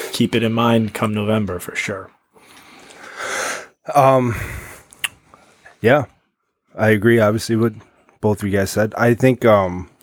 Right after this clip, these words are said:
Speaker 2: when I was thinking about this and what I would say, um, unfortunately, <clears throat>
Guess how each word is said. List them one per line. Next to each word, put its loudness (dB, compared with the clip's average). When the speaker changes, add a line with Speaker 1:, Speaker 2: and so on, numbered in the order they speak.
Speaker 2:
when 2
I 6
was 0
thinking 6
about 4
this 0
and -2
what 2
I 2
would -4
say, 0
um, 4
unfortunately, 2
<clears throat> 2